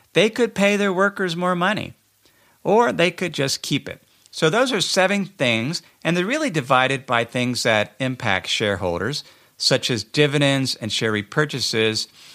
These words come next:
s-, impact shareholders. Others impact shareholders down the road based on the perhaps future payoff from some of the actions that the company takes, such as a merger and acquisition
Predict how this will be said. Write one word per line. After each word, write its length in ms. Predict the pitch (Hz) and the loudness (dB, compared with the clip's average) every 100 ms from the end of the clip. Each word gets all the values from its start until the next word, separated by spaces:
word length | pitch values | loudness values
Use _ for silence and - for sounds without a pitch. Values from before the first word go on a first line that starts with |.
| - - _ | -20 -20 _
s-, 140 | - - - - | -8 -8 -10 -2
impact 440 | 127 110 113 95 | -2 0 -2 -2
shareholders. 600 | - 151 131 104 107 120 - _ _ - | -2 -2 -2 -2 -2 -4 -10 _ _ 0
Others 440 | 156 202 208 180 - _ _ _ _ | 2 2 0 -2 -8 _ _ _ _
impact 420 | 139 131 131 120 110 | -2 0 0 0 0
shareholders 560 | 135 120 117 110 107 | -2 -2 0 -2 -2
down 220 | 113 107 | 0 0
the 100 | 107 | 0
road 400 | 107 185 170 131 | 0 0 -2 -2
based 480 | 120 110 113 - - | 2 2 2 0 0
on 440 | 101 92 92 101 110 - - - _ _ | 2 4 2 0 -6 -14 -20 -20 _ _
the 560 | - 107 98 90 87 90 _ _ _ _ _ _ _ _ _ _ | -4 0 0 0 -2 -6 _ _ _ _ _ _ _ _ _ _
perhaps 480 | 117 107 107 - - | -2 0 0 0 -2
future 460 | 143 147 143 143 | 2 2 2 -2
payoff 640 | 107 143 180 147 120 131 - | 0 2 4 6 6 4 0
from 200 | 127 113 | -2 0
some 320 | - 127 120 | 0 0 2
of 180 | 120 110 | 0 -2
the 380 | 107 101 101 - | -2 0 -2 0
actions 600 | 110 104 101 - 104 - | 2 2 2 -2 -2 0
that 340 | 104 95 92 - | 2 2 0 -6
the 80 | |
company 400 | 98 95 85 90 | -6 -4 -4 -6
takes, 460 | 85 - 160 101 82 | -6 -2 0 0 -2
such 240 | 98 92 | -4 -4
as 100 | 92 | -2
a 60 | 87 | -2
merger 380 | 92 107 113 110 | 2 4 4 0
and 80 | 101 | -2
acquisition 640 | 98 98 104 107 - - | -2 -4 -2 -2 -2 -6